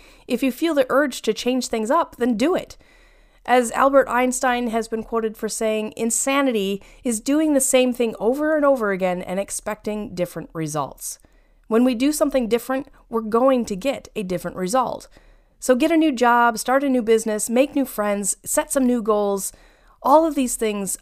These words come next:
are fantastic ways to change things up and make a better life for yourself. Change is a good and necessary part of life for most of us. Number eight,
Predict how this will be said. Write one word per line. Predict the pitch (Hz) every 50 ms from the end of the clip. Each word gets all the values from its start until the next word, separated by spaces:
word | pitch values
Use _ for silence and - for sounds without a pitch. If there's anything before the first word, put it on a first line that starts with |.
| _
are | - 190 190
fantastic | - - 240 233 240 240 - - 262 262 254 - - 269 269 -
ways | 208 202 196 190 190 180 -
to | - - -
change | - - - - 214 220 220 220 220 208 - -
things | - - 208 202 202 202 185
up | 185 170 151 - -
and | - 170 170
make | 170 170 170 170 - - - -
a | 180
better | 185 - 160 156 165 175
life | 220 277 330 320 -
for | - -
yourself. | 170 143 135 139 - - - - - - - - - - _ _ _ _ _ _ _
Change | - - - 294 330 320 294 254
is | 247 240 220
a | 220 208
good | 190 190 190 233 247 240 220 -
and | - 196 202
necessary | 202 202 196 - 233 208 - 202 185 180 180
part | - - - 170 160 160 - - - - - _ _ _ -
of | 185 175 180
life | 180 170 160 156 156 -
for | - - 160 151
most | 151 147 139 147 143 - -
of | - -
us. | - - - - - - - _ _ _ _ _ _ _ _ _ _ _ _ _ _ _ _ _ _ _ _ _ _ _ -
Number | 247 262 277 277 277 262
eight, | 269 262 269 - -